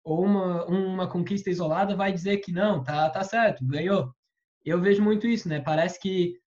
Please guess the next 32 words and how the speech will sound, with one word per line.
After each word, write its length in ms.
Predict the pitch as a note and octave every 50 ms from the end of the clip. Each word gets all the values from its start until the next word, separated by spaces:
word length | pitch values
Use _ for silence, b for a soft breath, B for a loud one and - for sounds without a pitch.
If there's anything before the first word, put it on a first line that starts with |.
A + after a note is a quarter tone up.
| _ _
quer 160 | - E3+ F3
engessar 440 | F#3 F#3+ F#3+ F#3+ F3+ - - F#3+ G#3
o 60 | G#3+
futebol, 440 | G#3 G#3 F#3 - D#3 D3+ F3 F#3 F#3
quer 420 | - E3+ E3 E3 D#3+ D#3+ D#3 D3+ -
puxar 200 | - B2+ B2 F3+
esse 160 | F#3 F#3 G3
jeito 300 | D#3+ F#3 F#3+ G3 G3 -
certo, 500 | C3 - - E3+ E3+ F3 E3+ E3+ - C3+ B2+
que 260 | B2+ D3+ D3 C#3+ C#3+ - _ _ _ -
não, 180 | F3+ G3 F#3+
é 100 | E3 D#3
ganhar 300 | D3+ E3 D#3+ E3 F3 F#3+
assim 500 | G3 F#3+ - - G3 G#3+ G#3+ A3 G#3+ G#3 -
e 120 | G3 G3+
só 200 | G3 - G3+ G3
assim 260 | G3+ G3 F#3+ - G3 F#3
que 100 | F#3 -
pode 220 | F#3 F3 E3+ F3
ser 140 | - F3+ -
feito. 300 | - F3+ E3 C3+ B2+ - - _ _ _ _ _ _ _ _
Que 100 | - E3
a 40 |
gente 220 | D#3+ F3 G3 F#3 F#3+
vê 140 | F#3 G#3 G#3
que 100 | G#3 G#3+
não 120 | G#3 G#3
é 60 | G#3
o, 100 | G#3 G#3 G3+
a 100 | - F#3+
questão, 420 | F#3 - G3 G3 - - F3+ D#3+ D3+
né? 180 | C#3+ D3 C#3